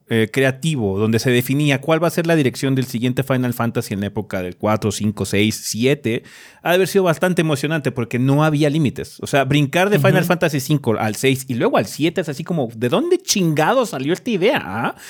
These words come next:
Speaker 1: Entonces,
Speaker 2: Ujú.
Speaker 1: sí, sí es como algo padre que es lo que le ha faltado a la franquicia en muchos sentidos. Porque sí, a pesar de que doce, trece, quince son juegos muy diferentes, se nota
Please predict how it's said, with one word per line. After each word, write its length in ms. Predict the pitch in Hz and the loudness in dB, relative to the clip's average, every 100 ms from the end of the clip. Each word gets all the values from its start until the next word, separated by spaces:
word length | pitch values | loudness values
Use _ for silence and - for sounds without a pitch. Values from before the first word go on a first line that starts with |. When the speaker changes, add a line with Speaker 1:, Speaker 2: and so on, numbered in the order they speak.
| - - | -12 -2
Speaker 1:
Entonces, 380 | 147 - 156 165 | 4 6 6 4
Speaker 2:
Ujú. 80 | |
Speaker 1:
sí, 60 | 165 | 2
sí 200 | - 175 | 0 -2
es 120 | 180 | 0
como 420 | 226 226 196 135 131 | 0 2 2 2 2
algo 360 | 147 156 165 - | 0 0 -2 0
padre 360 | 143 147 156 | 0 2 0
que 100 | 151 | 0
es 80 | 139 | -2
lo 80 | 143 | 0
que 100 | 135 | 0
le 60 | |
ha 60 | 131 | 0
faltado 340 | 131 127 131 | 0 -2 0
a 40 | 127 | 2
la 100 | 120 | 0
franquicia 520 | 117 107 - 117 135 | -2 -4 -4 -2 0
en 60 | 120 | 0
muchos 300 | 117 127 127 | 0 -2 -4
sentidos. 580 | 98 - 113 131 254 - - - - | -4 -2 0 0 -2 -12 -20 -18 -4
Porque 320 | 165 156 170 | -2 0 -2
sí, 280 | - 220 165 | 0 -2 0
a 80 | 143 | -2
pesar 220 | 165 208 | 0 0
de 120 | 254 | -2
que 160 | - 175 | -2 -4
doce, 460 | 117 147 170 180 | 0 0 2 0
trece, 540 | 175 - 151 151 170 160 | -2 0 0 0 -2 -2
quince 400 | 143 170 170 165 | 0 0 0 -2
son 160 | 165 | -2
juegos 320 | 156 160 151 151 | 2 2 2 2
muy 180 | 151 | 0
diferentes, 680 | 160 175 - 120 127 180 202 - - - | 2 0 2 0 2 0 -2 -6 -20 -10
se 260 | - 170 | -2 2
nota 380 | 165 165 185 190 | 4 4 2 -2